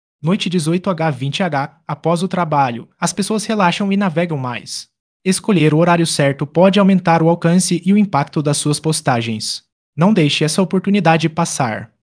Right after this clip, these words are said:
Personalização de campanhas com técnicas de automação como a I A pode ajudar na segmentação de público. A inteligência artificial I A é uma ferramenta poderosa que pode transformar a forma como você segmenta seu público. Com a ajuda da I A,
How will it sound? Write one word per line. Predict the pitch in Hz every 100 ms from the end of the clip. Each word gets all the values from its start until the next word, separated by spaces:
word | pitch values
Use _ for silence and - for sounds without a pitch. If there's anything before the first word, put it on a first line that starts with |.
| _
Personalização | 175 180 180 190 185 170 - 170
de | 156
campanhas | - 175 175 160 175 175
com | - 190
técnicas | 185 170 160 156 160 156
de | 190
automação | 180 180 185 165 175
como | 170 196
a | 175
I | 135
A | 135
pode | - 185 196
ajudar | 208 196 180 135
na | 151
segmentação | 139 185 180 196 190 165 180
de | 156
público. | 156 - 156 175 175
A |
inteligência | 165 196 160 151 156 190
artificial | 190 - 208 - 160 165
I | 156
A | 135 -
é | 180
uma | 202 208
ferramenta | 202 180 185 165 170
poderosa | - 202 180 156 165
que | 160 165
pode | - 190 190
transformar | 196 190 180 170 147 147
a |
forma | 151 165 165
como | 180 196 185
você | 165 160 160
segmenta | - 175 170 165 165
seu | - 160
público. | - 127 110 110 - - _ _ -
Com | 131
a |
ajuda | 139 156 190 196
da | 175
I | 151
A, | 139 143